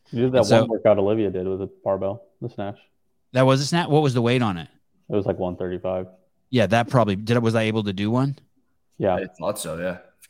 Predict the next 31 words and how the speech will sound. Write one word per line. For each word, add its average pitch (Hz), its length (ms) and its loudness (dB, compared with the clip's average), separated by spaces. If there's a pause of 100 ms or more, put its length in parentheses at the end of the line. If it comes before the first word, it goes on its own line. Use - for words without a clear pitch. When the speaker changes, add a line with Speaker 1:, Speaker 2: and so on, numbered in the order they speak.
Speaker 2:
Yeah, 110 100 -2
Speaker 3:
Killed 110 120 4
Speaker 2:
that 139 160 4
Speaker 3:
it. 139 40 -6
Speaker 2:
probably 131 260 2
Speaker 1:
One. 90 140 -6
Speaker 2:
broke, 110 420 2
that 139 180 0
probably 113 240 2
broke 98 560 -2
me. 80 340 -10
That 107 100 -4
was 101 100 -2
Speaker 1:
Yeah, 95 40 -2
you 98 40 2
Speaker 2:
probably 90 180 0
Speaker 1:
said 110 80 2
you 101 80 0
were 101 60 0
pretty 98 180 0
Speaker 2:
stupid. 90 120 -8
Speaker 1:
fucked 92 200 -8
up 90 160 -10
after - 180 -14
that. - 220 -12 (240)
Speaker 2:
Yeah. 92 260 0 (380)
<laughs> 202 1600 2 (640)
That 147 220 0
probably 113 320 0
broke 98 360 -8
me. 90 220 -12